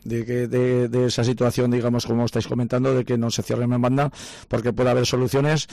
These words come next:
porque verdaderamente ya no solo es por el primer equipo el que, el que está entrenando, es, eh, pues, todas las categorías, digamos, del Peñas,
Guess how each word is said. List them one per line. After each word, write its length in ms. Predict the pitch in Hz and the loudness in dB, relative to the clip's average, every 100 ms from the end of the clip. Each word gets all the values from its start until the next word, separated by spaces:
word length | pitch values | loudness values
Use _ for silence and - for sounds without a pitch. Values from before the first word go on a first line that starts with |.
| - - | -18 -6
porque 240 | 113 113 | -4 0
verdaderamente 640 | 120 120 127 131 135 139 | 0 0 0 0 0 0
ya 100 | 131 | 0
no 100 | 131 | 0
solo 160 | 127 123 | 0 -2
es 60 | |
por 140 | - 131 | 0 0
el 440 | 131 131 135 120 | 2 0 -2 -2
primer 280 | 110 123 120 | -2 0 0
equipo 300 | 117 147 113 | 0 -2 -2
el 140 | 110 | -2
que, 480 | 104 117 117 113 120 | -4 -2 -2 -2 -2
el 100 | 117 | -2
que 100 | - | -2
está 440 | 113 - 117 117 113 | -4 -2 -2 0 -2
entrenando, 580 | 110 117 120 131 110 113 | -2 -2 0 2 0 0
es, 240 | 117 - | -2 0
eh, 540 | 117 120 123 117 113 107 | 0 2 2 0 -2 -6
pues, 200 | - 107 | -4 -6
todas 180 | - 123 | -2 0
las 120 | 120 | 0
categorías, 560 | - 110 113 117 117 117 | -2 -2 0 0 0 0
digamos, 300 | 113 110 113 | 0 0 0
del 120 | 110 | 0
Peñas, 340 | - 117 127 | -2 -2 -4